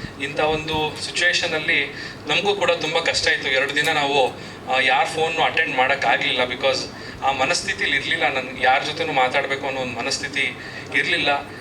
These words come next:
So ಇವಾಗ, ಆ, ಆ ಗಾಳಿ ಮಾತುಗಳೆಲ್ಲ ಸುಮ್ಮನೆ ಎಲ್ಲರ ಮನಸ್ಸಲ್ಲಿ ಹೋಗಿ,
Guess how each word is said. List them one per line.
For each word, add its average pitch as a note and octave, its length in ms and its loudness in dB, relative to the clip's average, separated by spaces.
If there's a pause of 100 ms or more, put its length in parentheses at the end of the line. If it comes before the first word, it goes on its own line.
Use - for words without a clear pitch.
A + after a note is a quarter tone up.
(120)
So D#3 280 2
ಇವಾಗ, E3+ 420 4 (500)
ಆ, C3 300 2 (960)
ಆ C3 180 2
ಗಾಳಿ C3 360 2
ಮಾತುಗಳೆಲ್ಲ C#3 580 0 (460)
ಸುಮ್ಮನೆ C3+ 320 0
ಎಲ್ಲರ C3 360 2
ಮನಸ್ಸಲ್ಲಿ B2+ 420 -2
ಹೋಗಿ, B2+ 500 -4